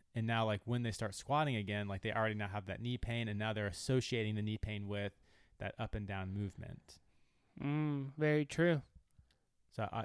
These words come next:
Speaker 1: it's almost like, I wonder if people squatted more, if they would have preventative, number one, like, they'll have less knee pain in the future. But even if they do have knee pain currently, if you can dissociate and not think about the pain that you're currently experiencing with squatting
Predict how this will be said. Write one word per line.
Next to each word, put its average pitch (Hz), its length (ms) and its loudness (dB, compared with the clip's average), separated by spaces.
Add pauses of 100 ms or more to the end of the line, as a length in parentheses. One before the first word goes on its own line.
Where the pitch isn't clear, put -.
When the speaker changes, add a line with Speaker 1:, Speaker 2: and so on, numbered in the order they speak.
Speaker 1:
it's 120 140 -2
almost 131 260 2
like, 113 160 -2
I 110 80 0
wonder 120 500 2
if 110 240 -4
people 104 500 -2
squatted 113 640 -2
more, 110 560 0 (480)
if - 160 -2
they 107 140 2
would 104 180 0
have 107 440 2 (340)
preventative, 113 600 0
number 98 220 -2
one, 104 300 -2
like, 95 140 -6
they'll 98 200 -4
have 101 240 -6
less 107 280 -4
knee 120 200 -2
pain 110 220 -2
in 101 80 -2
the 95 60 -4
future. 117 480 -2 (420)
But 117 120 -2
even 120 180 -2
if 107 140 -4
they 107 100 -2
do 165 240 0
have 135 180 2
knee 110 140 2
pain 107 220 -2
currently, 104 560 0
if 98 120 -4
you 113 80 0
can 104 200 -2
dissociate 104 920 0 (360)
and 107 120 -2
not 113 240 0
think 165 200 0
about 104 280 2
the - 60 -10
pain 123 260 2
that 113 120 0
you're 104 100 -2
currently 123 420 0
experiencing 113 600 -2
with 117 180 0
squatting 104 580 0